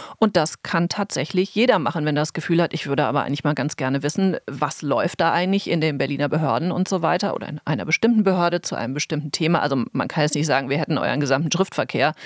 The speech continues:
Das wäre, glaube ich, ein bisschen viel und ein bisschen, äh, unübersichtlich. Aber genau das haben wir gemacht. Wir haben gesagt, wir möchten gern die Akten haben. Das hat dann ein paar Wochen gedauert.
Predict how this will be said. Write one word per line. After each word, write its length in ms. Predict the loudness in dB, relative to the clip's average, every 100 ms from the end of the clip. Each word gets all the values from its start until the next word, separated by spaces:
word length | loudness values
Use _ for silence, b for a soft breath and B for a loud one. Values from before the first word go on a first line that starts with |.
| B B B
Das 200 | -2 0
wäre, 120 | 0 0
glaube 220 | 2 2
ich, 60 |
ein 80 | 0
bisschen 340 | 0 2 2 0
viel 260 | 2 4
und 200 | 4 4
ein 80 | 4
bisschen, 400 | 4 2 2 0
äh, 220 | 2 2 0 B B B
unübersichtlich. 760 | 4 4 6 2 2 0 0 2
Aber 120 | 2
genau 200 | 4 2
das 160 | 2 2
haben 100 | 2
wir 60 |
gemacht. 280 | 2 0 2
Wir 80 | 2
haben 80 | 4
gesagt, 220 | 2 2
wir 60 |
möchten 300 | 2 2 0
gern 180 | -2 0
die 100 | 0
Akten 300 | -2 -2 0
haben. 240 | 2 4 4
Das 160 | 2
hat 120 | 2
dann 120 | 0 -2
ein 60 |
paar 200 | 0 -2
Wochen 180 | 0 0
gedauert. 420 | 2 4 4 4